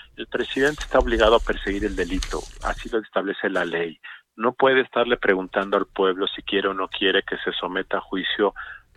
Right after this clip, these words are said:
a alguien que es culpable. Esto es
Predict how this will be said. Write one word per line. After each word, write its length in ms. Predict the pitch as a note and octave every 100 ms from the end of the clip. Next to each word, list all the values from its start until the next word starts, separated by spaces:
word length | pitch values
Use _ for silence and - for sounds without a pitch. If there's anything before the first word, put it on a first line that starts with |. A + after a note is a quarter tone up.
| C3+
a 300 | G#2 G#2 - -
alguien 400 | A2+ A2+ A2+ A#2
que 120 | A#2+
es 60 | -
culpable. 600 | B2 - F#3 G#3+ C#3+ - - - _
Esto 420 | B2+ B2 - C3
es 160 | A#2+